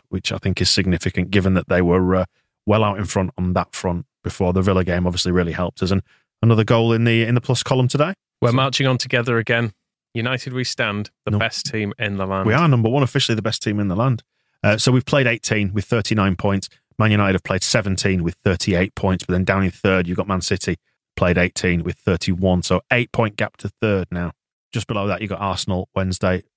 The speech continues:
Speaker 1: Villa, Palace, Norwich, Liverpool, Everton, the top ten in the division. Uh, Luton still bottom with Southampton, Sheffield United, Q P R, Notts County, West Ham, Wimbledon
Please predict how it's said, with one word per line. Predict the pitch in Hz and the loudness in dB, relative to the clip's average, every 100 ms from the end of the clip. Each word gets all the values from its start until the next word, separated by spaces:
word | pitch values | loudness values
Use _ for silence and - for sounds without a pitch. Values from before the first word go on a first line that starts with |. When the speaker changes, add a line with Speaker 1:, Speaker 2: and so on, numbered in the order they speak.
| _ | _
Speaker 1:
Villa, | 107 110 101 | -2 0 0
Palace, | - 110 104 - - - _ - | 0 0 0 -2 -6 -10 _ -2
Norwich, | 107 104 95 - - - | 2 2 0 -2 -4 -2
Liverpool, | 107 104 - 107 98 | 0 0 0 0 2
Everton, | 131 135 113 95 _ _ _ | 2 2 0 -2 _ _ _
the | 104 | -8
top | - 101 - | -4 -4 -4
ten | - 90 - _ - | -2 -2 -4 _ -10
in | 87 | -6
the | |
division. | 80 80 85 80 - _ _ - | -4 -4 -4 -4 -8 _ _ -2
Uh, | 95 | 2
Luton | 90 98 90 | 4 2 2
still | - 95 | 2 2
bottom | 92 85 - 82 82 | 2 0 0 0 0
with | 85 | 0
Southampton, | - 87 92 87 - | 0 -2 -2 -2 -2
Sheffield | 85 92 - 90 | 0 0 0 0
United, | 90 90 87 82 | 2 0 -2 -4
Q | - 101 | 0 0
P | - 98 | 2 2
R, | 92 82 _ | 2 -2 _
Notts | 110 95 | -2 0
County, | - 101 - | 0 0 0
West | 95 92 | 0 0
Ham, | - 95 | 2 2
Wimbledon | 95 90 90 85 | 2 2 2 -2